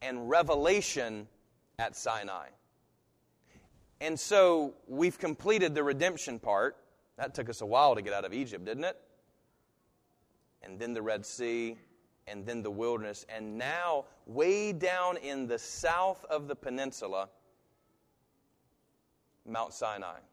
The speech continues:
Now you'll remember, we don't exactly know where Sinai is,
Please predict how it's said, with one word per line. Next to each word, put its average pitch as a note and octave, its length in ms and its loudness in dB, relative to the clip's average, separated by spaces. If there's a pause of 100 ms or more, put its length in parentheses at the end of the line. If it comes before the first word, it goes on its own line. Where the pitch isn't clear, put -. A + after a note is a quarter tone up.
(840)
Now A2 80 -12
you'll F3 180 2
remember, D#3+ 460 2 (600)
we D#3+ 80 2
don't A3 260 6 (300)
exactly F3+ 400 6
know F3 200 8
where E3+ 380 10
Sinai B2 600 0
is, G2 460 -6